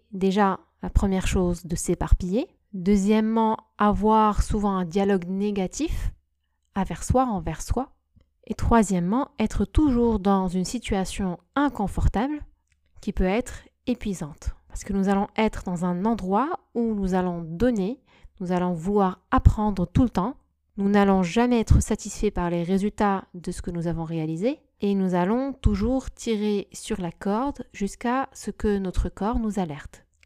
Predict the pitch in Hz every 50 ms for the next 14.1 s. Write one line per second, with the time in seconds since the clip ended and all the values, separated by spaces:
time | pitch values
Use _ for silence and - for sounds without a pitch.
0 | _ - 185 180 175 170 180 185 170 180 180 170 165 160 180 190 202 226 254 269
1 | 277 _ - - - - - _ _ - 185 175 180 - - 190 170 - 202 202
2 | 214 - - - 214 208 214 220 214 - 226 190 190 185 175 185 185 170 160 151
3 | - - - - - - - _ _ _ _ _ _ _ - 185 - - 175 180
4 | - - 302 311 269 226 190 175 202 208 202 196 185 175 170 180 180 226 262 285
5 | 277 240 202 185 202 226 - - - 185 - - 180 175 170 - 175 165 - -
6 | 180 175 - - - - 254 277 285 285 _ _ _ _ _ _ _ _ 208 -
7 | - 185 196 - - - 196 180 180 180 185 - - - 190 170 165 170 - -
8 | 185 - - - 165 - - - - 233 226 269 302 302 _ _ _ _ _ -
9 | - 247 269 285 302 311 - _ _ _ _ _ _ _ _ _ _ _ - -
10 | - - - 240 254 240 - - - 226 214 214 - - 196 180 208 214 190 190
11 | 185 180 160 156 147 - _ _ _ _ _ - - - 165 - - 226 185 -
12 | - - - - - 320 320 - - - 320 311 240 240 233 - - 208 185 165
13 | 170 175 170 - - 196 190 214 254 262 - 277 - 240 220 - 233 202 196 190
14 | 190 185